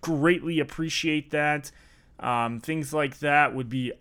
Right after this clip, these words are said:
awesome to have guests and to promote the pod-, podcast. Again, I appreciate the Vibe staff for giving a shout out last weekend to the Grand Slam podcast.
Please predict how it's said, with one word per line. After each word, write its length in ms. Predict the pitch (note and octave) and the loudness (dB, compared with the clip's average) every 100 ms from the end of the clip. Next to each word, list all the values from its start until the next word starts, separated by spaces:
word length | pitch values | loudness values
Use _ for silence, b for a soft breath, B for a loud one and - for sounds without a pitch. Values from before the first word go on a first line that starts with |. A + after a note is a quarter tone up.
| _ | _
awesome 580 | D3+ E3 D#3+ E3+ E3 D#3 | 2 4 2 0 0 -2
to 400 | - C3+ C3+ C3 | -2 0 2 2
have 420 | B2+ C3 A#2 A2 | 0 0 0 -4
guests 640 | - D3+ E3 - - - - | 0 2 2 -2 -14 -14 -10
and 300 | A#2+ A#2+ A2+ | -8 -8 -8
to 160 | B2 | -8
promote 420 | A2+ C3 D3 E3+ E3 | -6 -2 4 4 4
the 80 | |
pod-, 420 | D3 D#3 D3+ C#3+ - | -2 0 0 -2 -10
podcast. 600 | - D#3 D3 D3 D3 C#3+ - b b b | -4 -4 -2 2 2 0 -8 b b b
Again, 200 | - D#3 | 6 8
I 60 | D3 | 8
appreciate 480 | C3+ D#3 C#3 D#3+ D3+ | 4 0 2 2 2
the 80 | C3+ | 2
Vibe 260 | C#3+ D3 | 4 4
staff 440 | C3+ - C#3+ D3 C#3 | 0 0 2 2 0
for 100 | B2 | -4
giving 380 | C#3 C#3 C#3 | -2 -2 -4
a 240 | C3 B2+ B2 | -4 -6 -2
shout 460 | - - D#3+ E3+ | -2 0 4 6
out 340 | E3+ E3 D#3+ - B B - | 6 6 4 -2 B B 0
last 400 | B2 C#3 C3+ - | 6 6 6 0
weekend 640 | C#3 D#3+ F3+ F3 E3+ D#3+ B B B B | -4 0 2 4 2 -2 B B B B
to 100 | - | -6
the 80 | B2+ | -4
Grand 400 | A#2+ C#3 C#3 C#3+ | 0 2 2 0
Slam 380 | C3+ D3 C3+ C3 | -2 0 0 0
podcast. 920 | - D#3 D#3 - E3+ D#3 D#3 D3 - | 2 4 4 4 6 8 8 4 -8